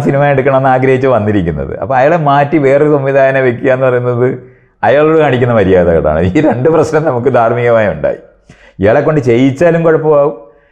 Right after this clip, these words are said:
ഇയാൾക്ക്, ഇയാളുടെ കയ്യിൽ നിന്ന് നമ്മളത് എടുത്ത് മാറ്റുകയാണെങ്കിൽ അതിന്, അതും തെറ്റാണ്. രണ്ട് പ്രശ്നം ഒന്നിച്ചാണ് വന്നത്.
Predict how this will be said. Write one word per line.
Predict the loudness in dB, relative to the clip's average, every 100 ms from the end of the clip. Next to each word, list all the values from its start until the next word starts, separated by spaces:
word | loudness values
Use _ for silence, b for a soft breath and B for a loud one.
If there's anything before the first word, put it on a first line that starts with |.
| b
ഇയാൾക്ക്, | -2 0 2 0 -4 -6 -4
ഇയാളുടെ | -2 0 2
കയ്യിൽ | 2 0
നിന്ന് | -2
നമ്മളത് | -2 0 0
എടുത്ത് | -2 -2
മാറ്റുകയാണെങ്കിൽ | -2 0 0 0 0
അതിന്, | 0 -2 -2
അതും | -4 -6 -4
തെറ്റാണ്. | -4 -4 -8 -10 -4
രണ്ട് | -2 -2 -4
പ്രശ്നം | -2 -2 -4 -4
ഒന്നിച്ചാണ് | -4 -4 -2 0 0
വന്നത്. | -2 -6 -14